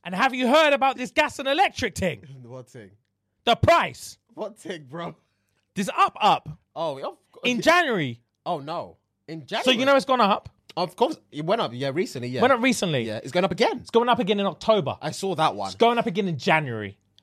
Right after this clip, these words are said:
Speaker 1: In January, ask me how much the average household is gonna pay.
Speaker 2: For pay?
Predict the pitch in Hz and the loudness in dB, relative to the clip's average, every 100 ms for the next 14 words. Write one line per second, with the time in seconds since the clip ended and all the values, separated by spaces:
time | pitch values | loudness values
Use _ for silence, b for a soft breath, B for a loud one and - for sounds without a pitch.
0 | _ - 214 180 127 277 339 277 175 196 | _ -2 0 0 0 2 2 2 -2 -2
1 | 269 b b - 254 302 302 208 240 269 | -6 b b 2 4 4 2 -4 -4 -4
2 | 208 226 233 202 208 165 190 - 190 180 | -2 0 2 2 0 -2 -8 -2 -2 -2
3 | 185 - 185 185 185 165 127 156 - - | -6 0 0 2 0 -4 -6 -10 -8 -4
4 | 156 95 - _ _ _ _ _ _ _ | -4 -4 -14 _ _ _ _ _ _ _
5 | 123 175 214 101 | -12 -10 -10 -12